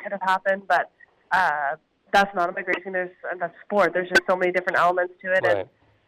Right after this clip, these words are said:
Speaker 1: what it came down to is I was able to, to find the best that I had on the day and never give up, and, uh, just can, can ride away from that race very proud of what
Speaker 2: Mm-hmm.
Speaker 1: I accomplished.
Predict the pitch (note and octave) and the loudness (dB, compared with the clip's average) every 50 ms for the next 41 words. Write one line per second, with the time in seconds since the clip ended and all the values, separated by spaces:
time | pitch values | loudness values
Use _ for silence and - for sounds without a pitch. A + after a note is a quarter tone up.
0 | _ G3+ G3+ G3 G3 F#3+ - G3+ F#3 F#3 F#3 E3+ F3 F3 F#3 F3+ F#3 F3+ E3+ F3 | _ 0 2 2 2 0 -2 -4 -2 0 2 2 2 2 0 -4 -2 0 0 0
1 | F3+ F3+ - - - - G3+ G3 F#3+ G3 G3 F#3+ - F#3+ F3+ F3+ F3+ F3+ F3+ - | 0 -2 -6 -10 -6 -2 -2 0 0 0 -2 0 0 2 2 4 2 2 -2 -4
2 | _ - G3+ G#3 G3+ F#3+ G3 G3+ G3 F#3 F#3 F3 F3+ - F#3 F3+ F3 E3 E3+ E3+ | _ -2 0 4 4 4 4 4 2 2 0 0 0 -2 -2 -2 -2 -2 -2 -4
3 | E3+ - F3+ F#3 - C3+ F#3 F#3 F#3 F3+ F3+ F3+ E3 F3 G#3+ A#3+ A#3 G#3+ G3 F#3 | -4 -4 -6 -6 -4 -4 -4 -4 -4 -6 -4 -2 -2 0 0 0 -2 -2 -4 -8
4 | F3 _ _ _ - F#3+ F#3 F#3+ F#3 F3+ F3+ F3+ F3+ G3 A#3 - G#3+ G3 F#3 F#3 | -20 _ _ _ -4 -4 -2 -2 0 2 2 2 4 2 2 2 2 0 0 -2
5 | F#3 _ _ _ _ - _ _ - F#3+ F#3 F#3 F#3 F#3+ F3 F3+ - - G3+ F#3 | -6 _ _ _ _ -20 _ _ -4 -2 -2 -2 -2 -4 -8 -6 -2 -2 0 0
6 | F3 E3+ - _ _ _ _ _ _ _ - - G3+ G#3+ G#3 G3 F#3+ F#3 F#3 - | 0 -2 -4 _ _ _ _ _ _ _ -10 -6 -6 -6 -4 -2 -2 -2 2 4
7 | G3 F#3+ G3 G3 G3 F#3+ F#3+ - G3+ F#3+ F3 - - F3+ F3 E3+ - - - A#2 | 6 6 8 8 6 4 2 0 -2 -2 0 0 2 0 0 -2 -6 -18 -20 -6
8 | G3 F#3+ F#3 F3+ F3 F3 F3+ - - - F3+ F3+ F3 E3+ E3+ E3+ E3+ - - - | 0 2 2 2 2 0 -4 -8 -6 -4 0 0 0 0 -2 -4 -12 -14 -8 -4
9 | G#3+ G3 F#3+ F#3 F#3 F#3 F#3 F#3 - - - F#3 F#3 - F#3 F#3+ G3 - - | -2 0 0 0 -2 -4 -6 -8 -8 -6 -6 -6 -6 -6 -8 -12 -12 -14 -20